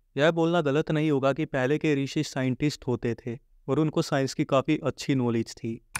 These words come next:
उसके बाद ऋषि वेद व्यास ने उन सारे फीटस को एक अलग सेपरेट इनक्यूबेटर में रख दिया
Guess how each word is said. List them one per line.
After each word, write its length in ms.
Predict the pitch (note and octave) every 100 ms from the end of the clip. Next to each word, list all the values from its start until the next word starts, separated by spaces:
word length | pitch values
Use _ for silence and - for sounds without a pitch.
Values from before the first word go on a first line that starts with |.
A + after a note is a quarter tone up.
| -
उसके 240 | C#3 - F#3
बाद 220 | F3+ D#3
ऋषि 280 | D3 - E3+
वेद 240 | D3+ D3+
व्यास 340 | C3+ C#3 C#3+ -
ने 120 | D3+
उन 160 | D3 D3
सारे 320 | - D3 C3+
फीटस 420 | D#3 C#3+ C3 D3 -
को 180 | D3+ C#3+
एक 160 | C#3+
अलग 280 | E3+ C3+ D#3
सेपरेट 480 | - C#3+ B2 C#3+ C#3+
इनक्यूबेटर 600 | C#3 - C#3 B2 B2 C#3+
में 120 | C3
रख 160 | A2+ A2
दिया 300 | A#2+ A2+ A2+